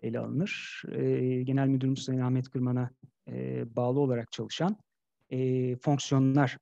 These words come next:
üzerinden yönetilir, strateji, bilgi teknolojileri, üretim,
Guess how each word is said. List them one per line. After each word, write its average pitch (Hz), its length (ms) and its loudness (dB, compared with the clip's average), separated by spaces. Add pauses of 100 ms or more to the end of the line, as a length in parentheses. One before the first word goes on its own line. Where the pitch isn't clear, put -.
üzerinden 117 420 -2
yönetilir, 113 680 -6 (440)
strateji, 143 720 2 (200)
bilgi 139 160 0
teknolojileri, 131 760 0 (180)
üretim, 135 420 4